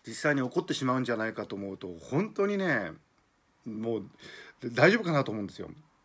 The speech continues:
で、それ何かっていうと、まあ、<clears throat> 表彰式の時にね、こうやって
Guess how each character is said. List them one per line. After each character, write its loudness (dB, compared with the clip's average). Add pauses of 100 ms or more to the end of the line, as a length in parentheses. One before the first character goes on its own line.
(140)
で、 -2 (760)
そ -2
れ 0
何 8
か 4
っ 4
て -12
い -6
う -12
と、 -16 (640)
ま -12
あ、 -14 (200)
<clears throat> 0 (340)
表 4
彰 2
式 -6
の -12
時 -16
に -8
ね、 -4 (1900)
こ -10
う -6
や -4
っ -10
て -2